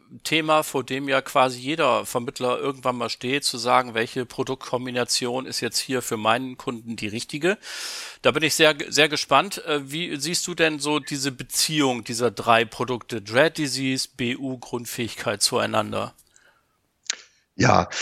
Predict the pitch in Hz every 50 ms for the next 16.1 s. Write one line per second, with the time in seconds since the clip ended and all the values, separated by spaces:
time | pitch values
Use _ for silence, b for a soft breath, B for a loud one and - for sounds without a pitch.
0 | B B B B - 90 - - - - - 117 110 104 104 - - 98 110 -
1 | 110 107 - 113 95 98 110 113 104 107 98 104 101 98 98 - 104 117 110 107
2 | 101 - - - 104 104 92 - - - 113 120 123 117 107 90 - - 98 -
3 | 92 90 85 - - 101 - - - - - 104 104 - - 107 98 95 92 95
4 | 98 92 101 101 98 - 98 98 92 104 - 90 - - - 98 82 87 - -
5 | - 85 87 98 - - - 107 104 98 98 101 107 104 101 B B B B B
6 | B B _ _ - 98 101 95 92 - - - _ _ - - - - - 113
7 | 120 107 107 - - 107 107 104 95 - - 98 87 92 95 101 - - - 101
8 | 92 92 - - 101 98 - - - 95 95 87 87 92 - 104 95 98 92 92
9 | 92 95 95 101 120 117 82 82 95 87 - 87 92 107 - - - 98 90 90
10 | 87 90 90 - - 90 87 82 85 90 90 85 - 90 - - 87 87 87 87
11 | 87 85 85 - - - - - 90 92 90 98 104 110 - - 98 92 98 -
12 | 90 - - - 92 - 90 85 90 90 90 95 90 - 92 92 95 90 - -
13 | - - - 95 87 - - - - - - 95 101 110 - - - - - 92
14 | 90 90 - 90 - - - 98 85 - 85 101 101 - 107 101 - - 101 92
15 | 90 - - 90 90 87 - - - 87 - 95 - - 95 87 90 90 92 92
16 | 87